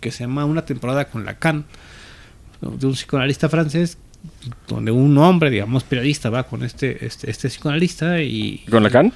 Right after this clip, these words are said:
Speaker 1: Sí. Y pues
Speaker 2: Eso
Speaker 1: vaya,
Speaker 2: es,
Speaker 1: y
Speaker 2: pero
Speaker 1: está,
Speaker 2: ¿esto
Speaker 1: está
Speaker 2: es de
Speaker 1: haciendo
Speaker 2: verdad?
Speaker 1: toda una narrativa, digamos, de qué es lo que pasó por lo menos esa temporada y cómo, digamos, empe-, llegó, digamos, por una cuestión amorosa en cuanto a ruptura amorosa y,
Speaker 2: Ajá.
Speaker 1: y le termina valiendo verga la vida, ¿no? Así chingón, güey.
Speaker 2: Ah,
Speaker 1: Pero,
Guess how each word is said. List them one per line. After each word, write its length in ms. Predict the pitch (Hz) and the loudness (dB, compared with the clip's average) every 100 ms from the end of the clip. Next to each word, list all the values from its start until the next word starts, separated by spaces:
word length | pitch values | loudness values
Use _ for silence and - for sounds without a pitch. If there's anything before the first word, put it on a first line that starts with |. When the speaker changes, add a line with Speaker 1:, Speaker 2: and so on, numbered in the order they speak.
| - | -2
Speaker 1:
Sí. 220 | 220 185 - - - - - - | 0 0 -2 -18 -18 -20 -14 -4
Y 100 | 139 | 0
pues 220 | - 110 | 2 4
Speaker 2:
Eso 100 | 113 | 6
Speaker 1:
vaya, 260 | 127 131 139 | 8 8 8
Speaker 2:
es, 80 | 165 | 8
Speaker 1:
y 80 | 156 | 8
Speaker 2:
pero 120 | 117 | 8
Speaker 1:
está, 140 | 113 | 8
Speaker 2:
¿esto 40 | 117 | 6
Speaker 1:
está 140 | 156 | 6
Speaker 2:
es 80 | 139 | 6
de 40 | |
Speaker 1:
haciendo 160 | 131 113 | 8 8
Speaker 2:
verdad? 120 | 147 | 8
Speaker 1:
toda 120 | 233 214 | 8 6
una 80 | 214 | 8
narrativa, 400 | 208 196 208 202 | 6 6 4 6
digamos, 420 | 190 160 170 185 | 4 4 2 2
de 100 | 147 | 2
qué 220 | 113 - 156 | 0 2 6
es 40 | |
lo 100 | 175 | 6
que 100 | 175 | 4
pasó 260 | - 151 170 | 4 4 4
por 120 | 165 | 0
lo 60 | 160 | 0
menos 220 | 175 - | 0 -2
esa 200 | - 156 | -6 -2
temporada 420 | 170 151 165 190 | -2 2 4 4
y 80 | 151 | 2
cómo, 300 | - 160 170 | 0 2 6
digamos, 360 | 156 147 160 | 6 6 6
empe-, 380 | 139 120 117 110 | 4 0 -2 0
llegó, 320 | 135 123 165 | 2 4 6
digamos, 480 | 175 151 165 165 - - | 6 6 4 2 -2 -14
por 120 | - 127 | -6 -2
una 140 | 151 | 0
cuestión 320 | 147 123 143 | 0 0 2
amorosa 520 | 147 160 165 170 - | 4 4 4 4 2
en 100 | 190 | 2
cuanto 360 | 143 104 113 - | 2 -4 -6 -6
a 40 | 110 | -6
ruptura 380 | 117 - 156 | -6 0 2
amorosa 520 | 151 170 202 190 214 180 | 4 4 2 2 2 2
y, 80 | 117 | 4
Speaker 2:
Ajá. 300 | 107 104 113 - - - - | 6 4 2 -6 -16 -16 -4
Speaker 1:
y 80 | 147 | -2
le 80 | |
termina 300 | 139 127 151 | 0 0 -2
valiendo 260 | 139 117 139 | 0 0 2
verga 220 | 127 113 | 2 2
la 80 | 98 | 0
vida, 280 | 95 95 117 | -2 -2 -2
¿no? 100 | 135 | -6
Así 160 | - - | -6 -4
chingón, 440 | - 120 113 110 | 0 2 2 0
güey. 100 | 120 | 0
Speaker 2:
Ah, 20 | |
Speaker 1:
Pero, 100 | 120 | 4